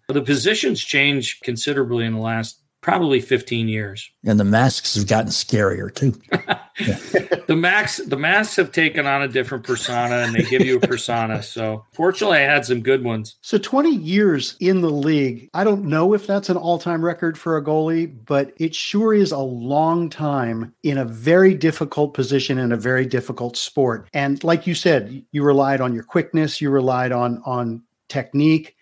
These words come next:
Speaker 3: Do you find after doing it for a certain amount of time that you have to change and adapt because your body is different, or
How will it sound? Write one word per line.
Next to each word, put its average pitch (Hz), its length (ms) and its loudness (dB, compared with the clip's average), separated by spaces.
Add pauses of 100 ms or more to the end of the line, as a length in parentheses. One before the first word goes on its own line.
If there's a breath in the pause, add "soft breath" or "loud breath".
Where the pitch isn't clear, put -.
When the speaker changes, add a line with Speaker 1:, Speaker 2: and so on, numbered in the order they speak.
(260)
Speaker 3:
Do 180 100 -4
you 180 100 0
find 233 460 2
after 180 640 0 (260)
doing 185 300 4
it 185 180 0
for 156 220 0
a 139 60 -2
certain 165 280 -2
amount 147 240 0
of 139 60 -8
time 147 320 0
that 135 240 -2
you 135 180 -2
have 139 300 -2
to 127 100 -4
change 160 640 0
and 135 140 0
adapt 135 500 -2
because 139 280 -4
your 123 100 -2
body 143 400 0
is 160 160 -2
different, 180 540 0
or 151 260 4